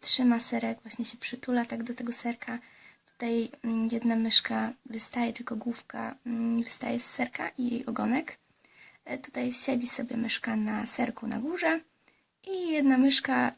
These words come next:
tak weszła, że tylko jej właśnie, e, ogonek widać. Także taki serek.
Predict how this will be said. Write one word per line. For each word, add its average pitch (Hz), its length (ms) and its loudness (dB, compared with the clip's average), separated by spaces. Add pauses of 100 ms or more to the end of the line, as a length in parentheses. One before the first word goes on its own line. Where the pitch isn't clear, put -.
tak 277 240 -6
weszła, 269 440 0
że 247 140 -4
tylko 247 400 -8
jej 226 260 -6
właśnie, 226 540 0 (600)
e, 233 140 -6
ogonek 233 400 -6
widać. - 320 -4 (1500)
Także 240 260 -4
taki 247 220 -16
serek. - 380 -8